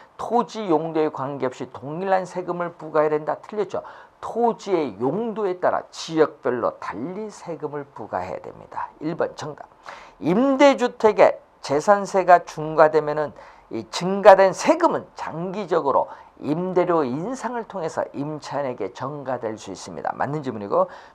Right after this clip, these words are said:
주택의 보유세 감면, 예? 여러분 보유세, 재산세 이런 감면은 자가 소유를 촉진시킬 수도 있습니다. 맞는 질문.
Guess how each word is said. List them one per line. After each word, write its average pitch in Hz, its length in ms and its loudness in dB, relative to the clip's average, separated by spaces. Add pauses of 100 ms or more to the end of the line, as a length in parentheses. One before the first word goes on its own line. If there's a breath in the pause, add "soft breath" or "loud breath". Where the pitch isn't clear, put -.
주택의 220 720 4
보유세 196 760 0
감면, 147 480 -6 (480 soft breath)
예? 220 240 -4
여러분 127 240 -2
보유세, 160 440 0
재산세 156 460 2
이런 147 160 -2
감면은 143 480 -4 (320 loud breath)
자가 185 480 10
소유를 185 800 0 (300 loud breath)
촉진시킬 196 1120 -10
수도 - 240 -10
있습니다. 104 420 -10
맞는 139 280 -4
질문. - 180 -12